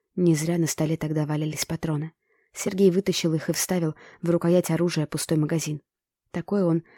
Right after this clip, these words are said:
придумал наказание для Ромы, а заодно и проверку на вшивость. Гениальная комбо. А я в ту ночь чуть с ума не сошла от ужаса, думая, что Рома вот-вот разнесет себе голову на моих глазах. А Сергей так и не смог простить мне недоверие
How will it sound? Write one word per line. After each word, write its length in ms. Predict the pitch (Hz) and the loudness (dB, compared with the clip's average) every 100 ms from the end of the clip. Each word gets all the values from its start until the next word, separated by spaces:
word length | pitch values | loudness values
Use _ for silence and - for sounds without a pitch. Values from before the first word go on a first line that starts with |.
| _ - | _ -8
придумал 420 | 170 156 170 175 | -4 0 2 2
наказание 600 | 151 147 156 160 165 156 | 2 -2 -2 0 2 0
для 160 | 151 151 | 0 0
Ромы, 320 | 175 170 156 | 2 2 0
а 40 | |
заодно 420 | 147 151 147 165 - - - _ | 0 -2 0 -2 -2 -20 -20 _
и 100 | 185 | -6
проверку 460 | - 151 165 - | -2 0 0 -2
на 80 | 151 | -4
вшивость. 540 | 139 - 151 139 - - _ _ _ - | -2 -4 -4 -6 -12 -18 _ _ _ -4
Гениальная 540 | 196 190 180 196 185 | 2 4 6 4 2
комбо. 380 | 165 - 170 147 - _ _ - | 0 -2 -2 -4 -14 _ _ -4
А 140 | 196 | 2
я 140 | 202 | 4
в 60 | 196 | 2
ту 120 | - | 4
ночь 280 | 185 185 - | 4 4 0
чуть 280 | - 185 - _ _ - | -6 -8 -8 _ _ -12
с 120 | - | 0
ума 180 | 185 156 | 2 4
не 100 | 147 | 2
сошла 380 | 139 160 - 147 | -2 -4 -2 -4
от 140 | 151 | -2
ужаса, 340 | 165 160 - 160 | -4 -4 -4 -2
думая, 240 | 160 160 | 0 0
что 200 | 139 165 | 0 0
Рома 220 | 170 180 | 2 2
вот-вот 380 | 160 160 165 190 - - - | 0 -2 -4 -4 -6 -20 -10
разнесет 480 | 185 175 175 - 180 | -4 2 2 2 -2
себе 220 | - 170 | 0 -2
голову 400 | 160 165 160 156 | 0 0 0 0
на 80 | 156 | -2
моих 220 | 160 147 | -2 -2
глазах. 440 | 175 165 165 156 _ _ _ _ _ - | 0 -2 -4 -10 _ _ _ _ _ -14
А 80 | |
Сергей 320 | 190 190 190 202 | -8 -6 -2 -2
так 220 | 170 - | -2 -4
и 40 | |
не 60 | 175 | -4
смог 320 | - 170 - | 0 -2 -2
простить 420 | - 151 - - | -8 -8 -6 -2
мне 180 | 170 170 _ _ 180 | 0 -2 _ _ 0
недоверие 580 | 170 160 143 143 147 | 2 2 -2 -6 -10